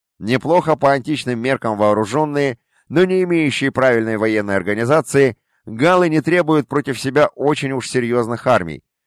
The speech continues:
да еще и ветеранов, справляются при должном усердии и грамотном командовании и новобранцы. Да и давненько уже у этих италийских галлов не тот воинственный пыл,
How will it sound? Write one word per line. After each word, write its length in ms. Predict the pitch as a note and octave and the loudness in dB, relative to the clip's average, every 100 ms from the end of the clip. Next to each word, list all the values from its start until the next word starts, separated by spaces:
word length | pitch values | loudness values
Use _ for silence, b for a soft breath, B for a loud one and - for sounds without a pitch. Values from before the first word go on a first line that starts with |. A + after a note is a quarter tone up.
| _ | _
да 120 | - B2+ | 0 0
еще 220 | A#2 D#3+ | 2 2
и 60 | |
ветеранов, 580 | C#3+ C3 D3 B2 E2+ D2 _ _ _ | 2 2 2 2 0 -4 _ _ _
справляются 680 | - C3 D3 F#3 F#3 D#3+ D3+ | -8 0 2 4 2 2 0
при 140 | C#3+ | 0
должном 380 | C3+ C#3+ A2 A#2+ | 2 2 2 -2
усердии 560 | A#2+ C3+ C3+ G#2 A#2 A#2 | -4 0 -2 0 -2 -2
и 60 | |
грамотном 440 | A#2+ B2 G#2+ G#2+ G#2 | -2 0 0 -2 -4
командовании 640 | A#2+ C3+ C#3+ C3 B2+ B2+ | -2 0 0 0 -2 -4
и 160 | - C3 | -6 -4
новобранцы. 640 | A2+ G#2+ G2 F2 - - _ _ _ _ _ _ | -2 0 0 -2 -4 -16 _ _ _ _ _ _
Да 140 | F#2 D#3 | 0 2
и 120 | C#3 | 4
давненько 540 | C#3 C#3 E3+ E3 C#3+ | 2 2 -2 -4 0
уже 300 | C3+ A2+ C3+ | 2 2 0
у 140 | - C3+ | 0 -2
этих 340 | C3+ B2 - | -2 -6 -8
италийских 680 | B2+ - B2+ C3+ - A2+ G2+ | -8 -2 -2 -2 -4 -4 -2
галлов 400 | A2 C3 B2 - | 2 2 2 -2
не 100 | A2 | -6
тот 240 | C3 B2+ | -4 -4
воинственный 640 | G2+ A#2 B2 - A2 A2 G#2+ | -2 -2 -4 -6 -6 -6 -2
пыл, 320 | D3+ D#3 | 0 0